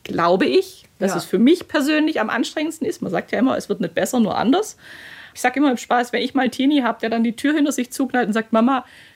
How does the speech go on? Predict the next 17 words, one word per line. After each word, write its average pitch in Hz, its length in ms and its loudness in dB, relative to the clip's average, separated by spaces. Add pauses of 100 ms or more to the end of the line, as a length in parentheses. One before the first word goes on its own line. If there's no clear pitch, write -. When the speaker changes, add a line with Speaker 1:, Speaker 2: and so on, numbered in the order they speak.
(160)
Speaker 1:
du 202 80 2
nervst, 214 380 4
ich 202 100 -6
will 262 100 2
von 247 160 2
dir 226 120 4
nichts 247 220 -2
wissen“, 262 200 0
dann 220 100 2
sag 196 160 -2
ich, 190 140 -10 (360)
„Jackpot, - 480 -4 (380)
ich - 220 0
hol 202 100 6
mein 190 160 4
Buch 196 220 -2
raus. 151 320 -2